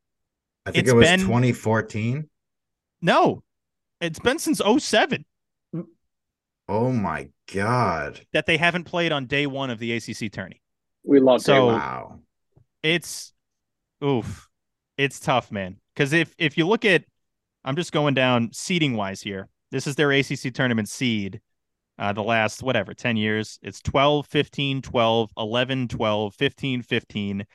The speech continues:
Speaker 2: thirteen, fourteen, and then I believe in twelve and thirteen they added a couple teams to the A C C. So I believe
Speaker 1: Yeah.
Speaker 2: that's when it,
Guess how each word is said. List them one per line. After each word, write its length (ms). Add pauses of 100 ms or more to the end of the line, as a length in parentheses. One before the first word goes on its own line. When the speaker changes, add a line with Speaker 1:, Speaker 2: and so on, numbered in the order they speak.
(360)
Speaker 2:
thirteen, 520
fourteen, 760 (540)
and 140
then 80
I 80
believe 680 (500)
in 140
twelve 320
and 100
thirteen 360
they 180
added 300
a 40
couple 220
teams 200
to 60
the 60
A 40
C 100
C. 300
So 140
I 40
believe 180
Speaker 1:
Yeah. 100
Speaker 2:
that's 200
when 140
it, 160